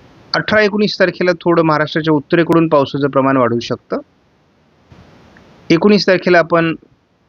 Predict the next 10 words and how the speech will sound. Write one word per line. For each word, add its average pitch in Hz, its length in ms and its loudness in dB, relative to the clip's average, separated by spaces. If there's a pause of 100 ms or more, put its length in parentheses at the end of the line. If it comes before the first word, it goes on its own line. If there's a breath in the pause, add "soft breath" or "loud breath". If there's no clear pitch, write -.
(160)
उत्तर 175 320 0
महाराष्ट्र 151 540 0
किंवा, 139 460 -2 (760)
अ, 123 40 -6 (1600)
विदर्भ 147 400 2 (760)
असं 185 240 0
पावसाळी 156 360 2
प्रमाण 143 320 0
वाढताना 123 400 0
बघतो. 107 380 -6